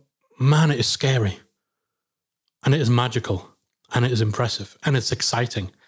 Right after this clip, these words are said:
So much more exciting than just, "Hey, can you write me some social media posts about how great email marketing is?" Like, there's a lot of exciting applications of A I out there that are still relatively young,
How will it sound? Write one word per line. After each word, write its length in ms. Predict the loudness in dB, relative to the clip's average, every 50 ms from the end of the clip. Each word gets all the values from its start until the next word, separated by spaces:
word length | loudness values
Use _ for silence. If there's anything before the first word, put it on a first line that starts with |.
| _ _
So 240 | -6 -2 0 2 2
much 200 | 2 2 2 2
more 160 | 2 4 2
exciting 380 | 2 0 -2 -4 -2 0 2 2
than 100 | 4 4
just, 280 | 2 0 0 -4 -10 -16 -20 -20 -20 -20 -20 -20 _ _ -2
"Hey, 380 | 0 2 4 4 4 2 2 -2 -6 -14 _
can 160 | -2 2 2 4
you 80 | 4
write 240 | 4 4 2 2 2
me 120 | 2 2
some 260 | 2 2 2 2 2 2
social 360 | 2 2 0 0 0 0 2
media 260 | 2 2 2 2 0
posts 380 | 0 0 0 0 0 0 -2 -2
about 240 | -2 0 0 2
how 100 | 0 0
great 280 | 0 0 0 2 2 2
email 300 | 2 2 2 2 2 2
marketing 460 | 2 0 0 -2 -2 -4 -2 -2 -2
is?" 160 | -2 -2 -4 -8 -14 -20 -20 -20 -18 -8 -6
Like, 160 | -4 -4 -4 -8 -16 -20 _ _ _ _ _ _ _
there's 140 | 0 0 2
a 80 | 2 2
lot 220 | 2 2 2 2
of 100 | 0 0
exciting 560 | -2 -2 -4 -2 -2 -2 -2 -2 0 0 0
applications 520 | 0 -2 -2 -2 0 0 0 2 2 2 2
of 100 | 2 2
A 100 | 0 0
I 280 | 0 0 0 -2 -2
out 280 | -2 -2 -2 -4 -2 -2
there 160 | -2 0 0
that 180 | 0 0 0 0
are 100 | -2 -2
still 600 | -2 -4 -2 0 2 2 4 4 2 0 -2 -4 -12 -20 -20 -20 _ _ _ 0
relatively 1160 | 2 2 4 4 4 2 2 0 0 0 0 0 2 2 2 4 4 2 2 0 -2 -6 -6 -4
young, 640 | -2 0 2 2 4 4 4 4 4 2 -2 -10